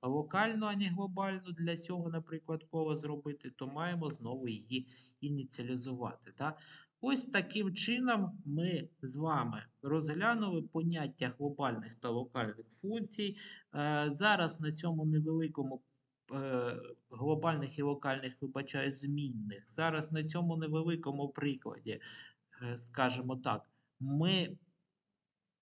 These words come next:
зрозуміли, да, що у нас можуть функції, е, можуть змінні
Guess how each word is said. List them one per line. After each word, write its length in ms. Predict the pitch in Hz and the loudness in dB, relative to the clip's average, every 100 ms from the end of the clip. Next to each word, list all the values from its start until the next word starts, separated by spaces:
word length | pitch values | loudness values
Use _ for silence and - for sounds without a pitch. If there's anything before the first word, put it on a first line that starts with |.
| - | -12
зрозуміли, 840 | 110 139 156 135 156 156 156 113 110 | -2 2 4 4 2 4 4 4 2
да, 240 | - 165 | 2 2
що 260 | - 135 117 | 0 0 0
у 100 | 120 | 2
нас 360 | 123 117 - _ | 0 -2 -6 _
можуть 300 | 131 127 117 | -4 -2 -4
функції, 680 | - 139 123 - - 113 - - _ - | -6 -4 -4 -4 -4 -4 -4 -10 _ -6
е, 100 | 123 | -2
можуть 420 | 131 139 131 127 | 0 2 0 -2
змінні 580 | 139 143 127 113 104 | -2 -2 -2 -2 -2